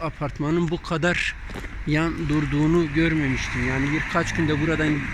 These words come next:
gidip geldik. Yine bu kadar yan görünmüyordu. Acaba artçı depremlerde mi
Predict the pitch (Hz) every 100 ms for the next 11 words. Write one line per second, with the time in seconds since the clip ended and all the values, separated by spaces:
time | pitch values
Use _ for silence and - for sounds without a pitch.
0 | 143 147 139 165 165 151 - - - -
1 | - - - - 160 156 165 - 147 147
2 | 147 160 160 - - - - - - -
3 | - - 156 151 175 156 135 135 131 165
4 | 123 - - - - - - - - -
5 | 147 147 139 143 143 - - 151 151 143
6 | 143 135 151 147